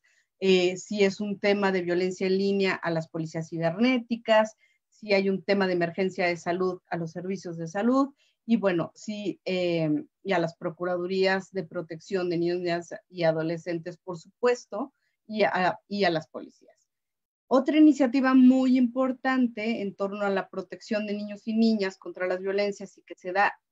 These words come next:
muy oportunamente en este momento de la pandemia fue justamente la aprobación en la Cámara de Senadores, eh, del dictamen sobre la prohibición del castigo corporal y humillante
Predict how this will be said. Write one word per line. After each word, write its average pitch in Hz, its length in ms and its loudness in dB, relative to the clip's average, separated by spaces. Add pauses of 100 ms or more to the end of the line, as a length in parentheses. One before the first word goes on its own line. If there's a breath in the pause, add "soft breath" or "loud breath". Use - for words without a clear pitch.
muy 226 480 4
oportunamente 202 1000 -6
en 175 100 -6
este 175 260 -10
momento 185 440 -10
de 185 60 -8
la 185 100 -8
pandemia 190 640 -10 (440)
fue 220 280 2
justamente 214 560 -2
la 196 100 2
aprobación 175 540 -2
en 185 100 -6
la 170 140 -6
Cámara 175 300 -4
de 175 80 -4
Senadores, 175 760 -6 (460)
eh, 175 220 -4
del 185 200 -2
dictamen 185 600 0
sobre 160 260 -2
la 160 160 -2
prohibición 165 640 -4
del 170 120 -6
castigo 165 380 -8
corporal 170 500 -2
y 190 60 -6
humillante 208 600 -2